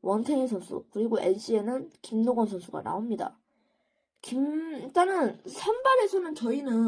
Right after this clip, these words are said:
원태인 선수, 레-, 레이 선수, 수라도 선수가 나오기 때문에 일, 이, 삼 선발 나오기 때문에 저희 입장에서는 위닝은 무조건 따야 될 것 같고요. 스윕까지도 기대해야 합니다. 왜냐,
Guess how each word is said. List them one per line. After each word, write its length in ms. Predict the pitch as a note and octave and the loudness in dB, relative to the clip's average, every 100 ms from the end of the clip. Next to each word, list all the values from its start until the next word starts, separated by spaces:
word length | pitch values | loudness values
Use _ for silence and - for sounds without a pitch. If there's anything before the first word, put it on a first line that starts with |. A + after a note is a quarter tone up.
| G3 | 0
원태인 560 | F#2+ G3 C4 E4+ D#4+ D#4 | -4 -4 -2 -2 -2 -2
선수, 480 | C4+ B3+ D#4 F4+ - _ - | -4 -2 -4 -4 -8 _ -6
레-, 320 | G#3 G3 - C4 - - | -4 -4 -8 -16 -18 -12
레이 240 | A3+ G#3+ C4+ | -2 0 0
선수, 380 | - A3+ A3+ A3+ | -2 -6 -6 -8
수라도 340 | D4+ E4 E4 | -4 -2 -2
선수가 320 | C#4+ B3 A#3 | -4 -4 -4
나오기 360 | F3 F3+ A#3+ C4+ | -4 -2 -4 -6
때문에 260 | F#3+ F3 F3+ | -8 -10 -6
일, 200 | C#4+ D#4+ | -4 -2
이, 60 | |
삼 160 | D4+ C#4+ | -4 -6
선발 420 | D4+ A3+ C4 F#4 - _ _ _ _ _ - | -6 -4 -4 -6 -12 _ _ _ _ _ -10
나오기 480 | - G3 A3 A3+ A3 | -2 0 4 2 2
때문에 460 | F3+ E3 F#3+ G3+ - | -4 -8 -10 -10 -12
저희 400 | - A3 D4+ D#4 | -6 0 0 0
입장에서는 840 | C#4+ C4+ A#3+ A3+ F#3+ F#3+ G3 - - _ | -4 -4 -2 -2 -2 -4 -6 -10 -18 _
위닝은 520 | G3+ A#3 F4+ A4 F#4+ | 0 2 4 4 4
무조건 800 | A3+ - A3+ G3+ - - F#3 F3 - _ _ | 0 0 -4 -4 -8 -12 -12 -12 -18 _ _
따야 200 | B3+ C#4 | -4 -2
될 160 | F#3 | -2
것 160 | - F#3+ | -4 -6
같고요. 300 | - G3+ A3 | -8 -10 -8
스윕까지도 1080 | A3+ - D#4+ F4 - C4 A#3 G#3 A#3 E4+ - _ _ _ _ | -10 -6 -4 -4 -4 -4 -4 -4 -4 -4 -8 _ _ _ _
기대해야 420 | F3+ F3 G3 B3 | -10 -8 -6 -6
합니다. 500 | B3+ G#3+ G3 D#3 - _ _ _ _ _ | -4 -8 -8 -10 -12 _ _ _ _ _
왜냐, 440 | G#3 A#3 B3+ F#3 | -4 0 0 -2